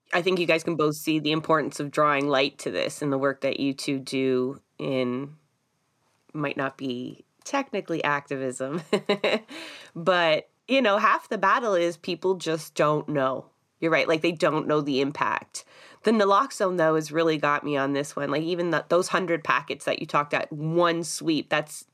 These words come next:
by the stats that you gave us earlier, where it can save nine out of ten overdoses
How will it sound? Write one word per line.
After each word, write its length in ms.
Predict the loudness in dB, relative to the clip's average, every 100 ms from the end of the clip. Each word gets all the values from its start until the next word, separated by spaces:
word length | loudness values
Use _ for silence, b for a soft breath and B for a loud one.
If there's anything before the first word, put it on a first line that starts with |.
| b b b 0
by 100 | 0
the 120 | 0
stats 380 | -2 0 0 0
that 140 | -4
you 60 | -2
gave 220 | 0 0
us 160 | -2 -2
earlier, 600 | 0 0 0 2 0 -2 b b b b b _ _ _ _
where 180 | 0 0
it 160 | 0 -2
can 140 | -4 0
save 220 | 0 0
nine 340 | 0 2 2
out 120 | 0
of 60 | 0
ten 180 | -2 0
overdoses 1040 | 2 2 2 0 0 -2 -4 -6 -12 -16